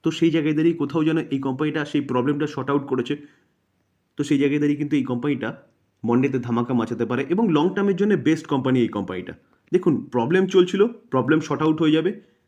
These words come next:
কোম্পানি কাজ কী করে সেটা দেখতে হবে। কোম্পানি যে কাজ করে, সেই কাজ অনুযায়ী যদি ভারত সরকার থেকে এই অর্ডার পায় না, সেই ভারত সরকারের অর্ডার ফুলফিল করলে এই কোম্পানি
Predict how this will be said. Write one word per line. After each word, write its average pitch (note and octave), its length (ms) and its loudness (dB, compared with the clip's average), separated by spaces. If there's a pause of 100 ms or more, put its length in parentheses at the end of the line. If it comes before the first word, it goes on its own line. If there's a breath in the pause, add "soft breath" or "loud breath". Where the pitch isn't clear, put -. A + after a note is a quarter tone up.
(300)
কোম্পানি A3+ 360 0
কাজ F#3+ 300 0
কী A#3+ 100 4
করে A3 200 6
সেটা C3+ 200 2
দেখতে G2+ 260 -6
হবে। F2 240 -10 (1400)
কোম্পানি C4+ 300 4
যে D4+ 120 6
কাজ F#3 280 -2
করে, C#3+ 240 2
সেই A3 180 0
কাজ F3+ 360 2
অনুযায়ী G#3 280 4
যদি G#3+ 180 0
ভারত D#3 340 2
সরকার G3+ 300 0
থেকে G3+ 260 -2
এই F3 360 -2 (160)
অর্ডার D3+ 260 0
পায় D#3 160 -4
না, E3+ 120 0
সেই D#3 160 0
ভারত D3 240 -2
সরকারের E3+ 340 0
অর্ডার D3 240 0
ফুলফিল D3 360 0
করলে C#3+ 260 2
এই C3+ 100 0
কোম্পানি C3 420 -2